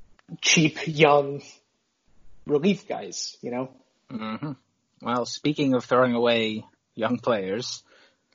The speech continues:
Speaker 2: the next move that we'll talk about now is Jordan Humphreys being designated for assignment and then traded to the Giants. Uh, they put Humphreys on the forty-man roster over the winter to protect him from the Rule five draft,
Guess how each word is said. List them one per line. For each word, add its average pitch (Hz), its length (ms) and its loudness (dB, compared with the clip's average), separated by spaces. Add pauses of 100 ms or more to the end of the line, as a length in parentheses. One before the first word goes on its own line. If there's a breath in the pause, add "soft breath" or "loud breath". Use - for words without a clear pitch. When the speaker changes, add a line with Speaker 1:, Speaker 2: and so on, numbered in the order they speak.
(180)
Speaker 2:
the 117 60 -4
next 123 320 0
move 120 220 0
that 120 100 0
we'll 110 140 -2
talk 117 240 0
about 101 260 -2
now 110 320 -2
is 104 380 -4
Jordan 120 340 -2
Humphreys 110 480 -2
being 104 300 -6
designated 107 580 -6
for 117 120 -8
assignment 104 540 -4 (200)
and 104 440 -8 (640)
then 120 240 2
traded 120 340 2
to - 80 -10
the 113 100 -2
Giants. 113 680 -6 (800)
Uh, 90 360 -4
they 104 120 -2
put 123 220 2
Humphreys 117 380 -2
on 113 80 0
the 110 80 -2
forty-man 113 460 0
roster 107 420 0
over 110 180 -6
the 101 80 -10
winter 113 440 -4
to - 120 -16
protect - 460 -4
him 107 280 0
from 107 180 -8
the 101 40 -8
Rule 104 140 -8
five 95 300 -4
draft, 110 640 -2